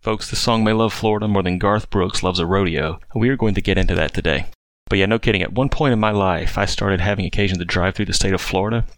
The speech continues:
and the song Seminole Wind helped me understand that, for example, M I C A N O P Y is not my canopy, but Micanopy. So John Anderson helping you on road trips in multiple different ways.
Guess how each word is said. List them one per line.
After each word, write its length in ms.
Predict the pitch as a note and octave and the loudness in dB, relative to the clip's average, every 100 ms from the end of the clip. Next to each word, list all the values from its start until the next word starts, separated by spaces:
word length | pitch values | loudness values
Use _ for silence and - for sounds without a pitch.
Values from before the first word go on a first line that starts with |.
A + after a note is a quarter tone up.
| _ | _
and 80 | G#2 | -2
the 80 | G2 | -2
song 300 | - B2 B2+ | 0 0 0
Seminole 560 | - - B2 B2 C3 A2 | 0 0 0 0 0 2
Wind 240 | F2+ F2 | 0 0
helped 240 | - A2+ | -2 0
me 160 | G#2+ G#2 | 0 2
understand 640 | G#2+ G#2+ - A2+ F#2+ F#2 | 0 0 0 0 0 -2
that, 100 | F2 | -4
for 120 | - G2 | -2 -2
example, 500 | - G2 - G2 - - | 0 0 0 -2 -4 -4
M 240 | A#2+ A#2+ A2 | -2 -2 -2
I 360 | A2+ G#2 G#2 G2+ | 0 0 0 0
C 460 | - - A2+ A2 - | 2 2 2 0 0
A 360 | A2 G2+ G2 | 2 2 0
N 320 | A2 G#2+ G#2 G2+ | 0 0 0 -2
O 220 | A#2 A2 G#2+ - | -2 -2 -2 -4
P 220 | A#2+ G2+ | -4 -6
Y 480 | F#2 F#2 F#2+ A2+ B2 - | -4 -2 -2 -4 -6 -2
is 180 | G2+ F2+ | -2 2
not 560 | F#2 A#2+ A2+ - - - | 2 2 2 0 -2 -2
my 180 | F#2+ F2+ | -2 0
canopy, 760 | - - A2+ G2 - D#2 F2 - - | 0 2 2 0 -2 -2 -4 -4 -2
but 280 | E2+ - | -2 -2
Micanopy. 680 | A2+ G#2+ - F#2 - - - - _ _ - | -2 -2 0 -4 -4 -2 -2 -4 _ _ -8
So 260 | - E2 E2 | -2 -2 0
John 240 | G#2 G#2+ | 0 2
Anderson 540 | A2 A2+ - A#2 G#2 - | 2 0 0 0 -2 -6
helping 280 | - B2 C3 | -4 0 2
you 100 | A#2 | 2
on 120 | G#2+ | 2
road 200 | G#2+ B2 | 2 0
trips 320 | - D3 - | -2 -2 -2
in 140 | F#2 F2+ | -2 0
multiple 320 | G#2+ A2 G#2+ | 0 0 -2
different 320 | G#2+ A2 - | -2 -2 -2
ways. 460 | E2 D#2+ - - | -2 -2 -2 -2